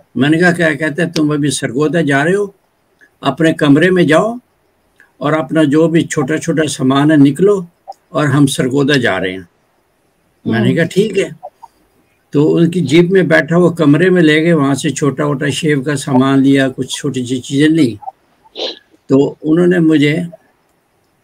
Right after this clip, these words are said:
Speaker 1: वो हार्वर्ड एयरक्राफ्ट होते थे ट्रेनिंग हमारे, तो उसमें ना गन होती थी, ना कुछ होती थी, उस पे बैठाया। तो जब हम आधे रास्ते में थे, तो पता लगा कि उधर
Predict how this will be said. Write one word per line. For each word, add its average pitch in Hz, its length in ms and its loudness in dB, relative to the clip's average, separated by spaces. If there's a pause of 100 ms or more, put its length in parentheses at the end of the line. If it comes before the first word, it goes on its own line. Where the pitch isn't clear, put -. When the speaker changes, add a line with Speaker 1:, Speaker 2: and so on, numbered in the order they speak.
(400)
Speaker 1:
वो 156 140 -2
हार्वर्ड 139 460 0
एयरक्राफ्ट 160 520 0
होते 147 220 -4
थे 156 120 -2
ट्रेनिंग 143 420 4
हमारे, 107 360 -2 (1160)
तो 131 100 0
उसमें 160 360 2
ना 165 120 4
गन 143 340 2
होती 165 280 2
थी, 127 40 -4
ना 143 140 -2
कुछ 190 340 4
होती 190 340 4
थी, 180 40 6
उस - 120 0
पे 170 140 0
बैठाया। 139 600 -2 (1300)
तो 151 480 2 (600)
जब 147 260 -2
हम 160 180 4
आधे 170 340 0
रास्ते 180 400 0
में 175 180 0
थे, 185 140 -2
तो 170 400 0 (200)
पता 143 180 -2
लगा 160 340 0
कि 170 180 -2
उधर 151 440 0